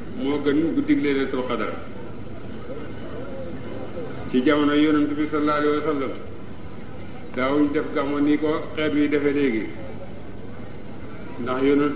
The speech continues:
defu ko woon, ndax xelu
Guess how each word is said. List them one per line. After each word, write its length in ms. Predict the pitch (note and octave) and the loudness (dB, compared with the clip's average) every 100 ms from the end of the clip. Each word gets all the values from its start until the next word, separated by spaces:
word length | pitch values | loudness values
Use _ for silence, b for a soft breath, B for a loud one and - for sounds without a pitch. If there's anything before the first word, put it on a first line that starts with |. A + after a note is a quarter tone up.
| - | 0
defu 200 | C#3 C3+ | 0 2
ko 80 | C#3 | 6
woon, 280 | C#3+ D#3 F3 - - - - - - - - - - | 6 6 2 -4 -8 -8 -8 -8 -8 -8 -8 -8 -6
ndax 160 | C3+ D3 - | -4 -4 -2
xelu 400 | D#3+ D3+ D3+ D3+ | 0 4 4 4